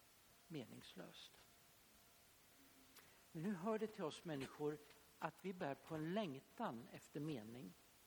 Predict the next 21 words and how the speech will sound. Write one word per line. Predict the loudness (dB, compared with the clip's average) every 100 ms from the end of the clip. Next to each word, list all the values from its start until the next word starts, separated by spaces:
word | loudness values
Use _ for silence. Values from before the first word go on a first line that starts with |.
| -20 -20 -20 -20 -12
Vi | 2 4
önskar | 4 0 0 2
att | 2
vårt | 0 -2
liv | 0 0 -2
ska | -4 0
vara | 2 2
meningsfullt | 2 0 0 -4 -4 0 -2 -4 -12 -20 -18 -14
och | -14 2 4
att | 4
vår | 0
tillvaro | -4 -2 0 0 0 2 -2
till | -2 -4
sist | -2 -2 -2 -2
inte | -2 -2 -2
ska | -2 0
mynna | 2 2 2
ut | 2 0 -2 -8 -16 -16 -6
bara | 2 2 2 0
i | -2 -4 -4 -6 -12 -10
absurditet | -6 -6 -2 0 0 0 -2 -2 -2 -2 -10 -18